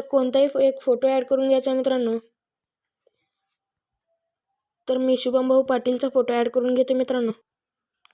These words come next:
तर बघू शकता मित्रांनो, बॅकग्राऊंडला शुभम भाऊ पाटील, पाटीलचा फोटो ॲड झालेला आहे मित्रांनो. तर आता इथे वरी एक हार्टचं दिसत आहे मित्रांनो, त्या फोटो ॲड करण्यासाठी इथं ग्रुपवर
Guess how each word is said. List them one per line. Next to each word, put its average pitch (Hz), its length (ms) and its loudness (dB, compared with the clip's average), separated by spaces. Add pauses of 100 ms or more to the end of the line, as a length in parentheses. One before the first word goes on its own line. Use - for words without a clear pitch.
तर 247 80 -6
बघू 254 240 0
शकता 302 280 -2
मित्रांनो, 302 420 0
बॅकग्राऊंडला 269 720 2
शुभम 254 320 -2
भाऊ 269 120 2
पाटील, 254 420 -4 (100)
पाटीलचा 254 420 -2
फोटो 254 320 -4
ॲड 247 240 0
झालेला 254 340 0
आहे 254 100 -4
मित्रांनो. 247 440 -4 (1700)
तर 269 120 -2
आता 285 200 0
इथे 294 240 -2
वरी 294 540 2 (340)
एक 262 380 -2
हार्टचं 262 840 -2 (200)
दिसत 240 280 -4
आहे 269 100 -2
मित्रांनो, 254 500 -2
त्या 254 280 -2 (100)
फोटो 247 220 -4
ॲड 254 140 -2
करण्यासाठी 254 460 -4
इथं 240 240 -2
ग्रुपवर 254 420 -2